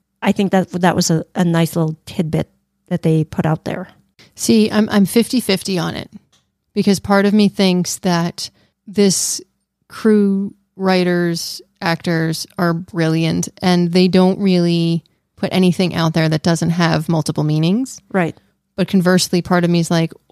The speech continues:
Speaker 2: or it could just be that it was a really funny, awesome clip,
Speaker 1: I
Speaker 2: you
Speaker 1: mean,
Speaker 2: know,
Speaker 1: I,
Speaker 2: knowing your audience
Speaker 1: when I
Speaker 2: and
Speaker 1: first saw that, I thought that e-, exactly, right? But now
Speaker 2: After seeing the episode?
Speaker 1: Now after seeing the episode and thinking about the lyrics of the song,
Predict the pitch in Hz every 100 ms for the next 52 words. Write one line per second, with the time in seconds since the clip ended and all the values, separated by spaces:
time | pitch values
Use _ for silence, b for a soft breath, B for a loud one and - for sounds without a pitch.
0 | _ 214 208 180 - 185 - 170 - -
1 | _ _ _ _ 175 170 170 165 165 170
2 | 170 170 165 165 - - 170 170 170 175
3 | _ 165 165 - 165 165 - 165 165 _
4 | - 262 165 170 185 185 185 185 170 165
5 | 165 170 175 233 247 185 349 - 202 180
6 | 165 - 190 196 185 - 170 165 - -
7 | 165 180 160 - 147 135 - _ 170 165
8 | 180 - _ 185 190 180 175 - _ _
9 | - 190 190 214 214 180 170 170 175 190
10 | 202 202 214 233 240 240 - 220 208 190
11 | 170 175 - 175 170 165 165 - - 175
12 | 170 170 - 190 196 190 180 180 170 180
13 | 175 - 170 165 - 175 170 165 165